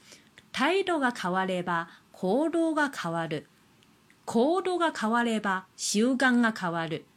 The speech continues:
習慣が変われば人格が変わる。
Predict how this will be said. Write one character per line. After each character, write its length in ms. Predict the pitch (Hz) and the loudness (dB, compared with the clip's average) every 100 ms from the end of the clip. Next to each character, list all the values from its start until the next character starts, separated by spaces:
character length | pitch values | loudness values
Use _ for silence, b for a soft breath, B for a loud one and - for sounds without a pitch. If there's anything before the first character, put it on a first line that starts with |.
| b b b | b b b
習 380 | - 214 277 349 | -4 2 4 4
慣 240 | 359 349 | 2 2
が 160 | 330 285 | 2 2
変 200 | 285 208 | 0 0
わ 120 | 196 | 0
れ 140 | 190 175 | 0 -2
ば 220 | 170 156 - | -4 -6 -2
人 320 | 208 233 233 | 4 6 6
格 300 | 226 190 160 | 2 -4 -4
が 140 | 156 156 | -6 -6
変 120 | 147 | -6
わ 160 | 151 147 | -4 -6
る。 160 | 143 | -8